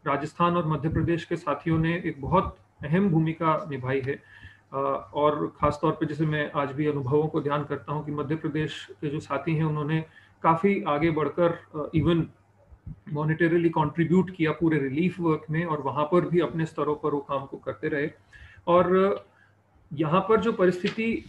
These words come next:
अ, बनी थी कि अब उनको सब बच्चों तक पहुँचना था और जो सिस्टम है, वो बहुत प्रभावी रूप से नहीं पहुँच पा रहा था,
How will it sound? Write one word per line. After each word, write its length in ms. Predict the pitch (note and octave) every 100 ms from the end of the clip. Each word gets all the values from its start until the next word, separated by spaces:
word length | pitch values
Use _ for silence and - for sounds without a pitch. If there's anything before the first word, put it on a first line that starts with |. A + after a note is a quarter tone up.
| -
अ, 40 | F3+
बनी 560 | D#3+ D3+ D3 D#3+ A3 A3
थी 160 | F#3 F3+
कि 280 | - F3+ E3+
अब 160 | E3+
उनको 320 | F3+ F3 F#3+
सब 160 | F#3+ F#3+
बच्चों 340 | F3 F3+ -
तक 120 | F3+ F3+
पहुँचना 480 | F3+ D3+ D3+ F#3
था 300 | F#3 E3 E3
और 320 | E3+ D#3 D3 -
जो 100 | E3
सिस्टम 480 | - - - G#3 G#3
है, 140 | E3+
वो 160 | D#3 E3
बहुत 280 | - D#3+ -
प्रभावी 380 | C#3+ B2+ C#3+
रूप 140 | E3 D#3
से 160 | -
नहीं 200 | D3 D3
पहुँच 280 | F#3+ E3+ C#3+
पा 200 | - C3+
रहा 200 | C3+ C3
था, 340 | B2+ D3+ D3